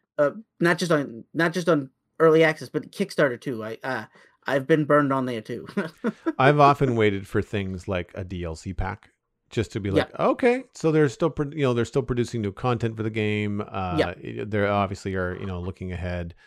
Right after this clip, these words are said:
Speaker 2: Uh, that's why I got Oxygen Not Included back when I did, is because it had, had, like, a new D L C pack. Um,
Speaker 1: Right.
Speaker 2: I download, I purchased, I mean, it wasn't very expensive, but I, I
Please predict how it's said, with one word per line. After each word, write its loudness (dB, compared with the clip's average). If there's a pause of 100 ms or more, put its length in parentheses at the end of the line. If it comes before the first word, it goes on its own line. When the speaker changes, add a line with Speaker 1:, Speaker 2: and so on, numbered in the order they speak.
(280)
Speaker 2:
Uh, -6
that's -4
why 4
I 2
got -2
Oxygen -2
Not -4
Included 2
back -8
when -6
I -8
did, -8
is -8
because -8
it -6
had, -6 (260)
had, -2
like, -4
a -8
new -4
D -6
L -6
C -12 (100)
pack. -10 (540)
Um, -10 (340)
Speaker 1:
Right. 2
Speaker 2:
I 4
download, 6
I 4
purchased, 0
I -4
mean, 0
it 0
wasn't -2
very -2
expensive, -10
but -4
I, -6
I -4